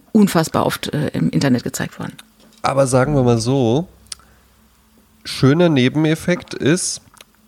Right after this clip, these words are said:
Speaker 2: der Fotograf, wahnsinnig viel Aufmerksamkeit für sein Projekt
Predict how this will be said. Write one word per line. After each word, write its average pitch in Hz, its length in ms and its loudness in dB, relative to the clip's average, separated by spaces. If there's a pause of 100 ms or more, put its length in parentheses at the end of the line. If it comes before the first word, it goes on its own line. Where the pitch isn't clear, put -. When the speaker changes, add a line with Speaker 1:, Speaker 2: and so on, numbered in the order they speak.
Speaker 2:
der 123 140 0
Fotograf, - 680 -2 (120)
wahnsinnig 120 540 0
viel 120 180 0
Aufmerksamkeit 147 880 -2
für 139 120 -4
sein 110 200 0
Projekt 110 460 -2